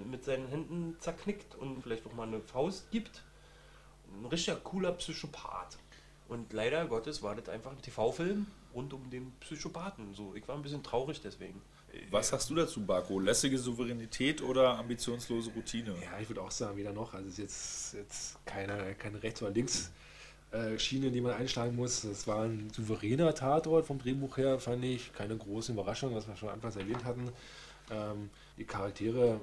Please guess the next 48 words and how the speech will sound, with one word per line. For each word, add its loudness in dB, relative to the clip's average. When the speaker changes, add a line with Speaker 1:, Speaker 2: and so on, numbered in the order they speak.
Speaker 3:
waren -2
jetzt -4
bis 0
auf -2
Armin 0
Rohde 2
jetzt 4
nicht 0
so 0
tief -2
gezeichnet 2
auch, 4
muss -6
ich -8
auch -2
sagen. 2
Das -4
war 0
ein -4
solides 2
Werk 8
gewesen. 0
Man -4
muss -4
schon, 0
wie -8
gesagt, -4
ich -10
bin -2
jetzt -4
auch -2
nicht 0
so 0
der 0
ausgewiesene 2
Tatort-Experte, 4
aber 0
man 0
kann -2
da, 4
man 2
sieht 8
da 12
schon 2
ein 0
bisschen 2
eine 2
Routine, 4